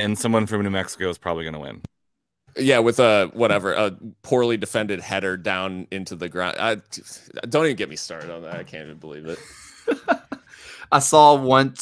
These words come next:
Speaker 3: I saw one tweet from Phil. If you missed it, basically, uh, I'm almost agreeing with you that New Mexico has it in their contract that they have to get at least one save or goal of the week. It's in there.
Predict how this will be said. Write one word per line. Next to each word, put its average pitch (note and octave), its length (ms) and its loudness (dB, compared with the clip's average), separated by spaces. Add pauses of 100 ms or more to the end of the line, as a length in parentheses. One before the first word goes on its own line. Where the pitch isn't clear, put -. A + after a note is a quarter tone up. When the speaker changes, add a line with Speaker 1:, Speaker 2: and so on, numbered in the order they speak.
Speaker 3:
I B2+ 80 2
saw C3+ 280 2
one A#2+ 340 -2
tweet A2+ 500 -6
from A2+ 380 -4
Phil. A#2 300 -2
If G#2+ 120 -6
you B2+ 100 -4
missed A#2 360 -6
it, G#2 200 -4
basically, A2 640 -6 (340)
uh, A2+ 340 0
I'm B2+ 240 2
almost A#2+ 400 -2
agreeing G#2+ 320 -6
with A2 200 -8
you A#2 100 -6
that G#2+ 140 -4
New G#2+ 120 -8
Mexico G#2 400 -6
has G#2 240 -4
it G2 60 -10
in G#2 100 -6
their G2 160 -8
contract G2+ 560 -8
that F#2 60 -18
they G2+ 140 -6
have G#2 200 -8
to G#2+ 80 -14
get G#2 160 -8
at G2+ 100 -6
least G#2 240 -10
one A2 260 -6
save G2+ 420 -6
or G#2 80 -10
goal G#2 260 -6
of G2 60 -8
the G2+ 60 -10
week. G2+ 360 -8
It's F2+ 240 -12
in G#2 160 -8
there. A2 320 -8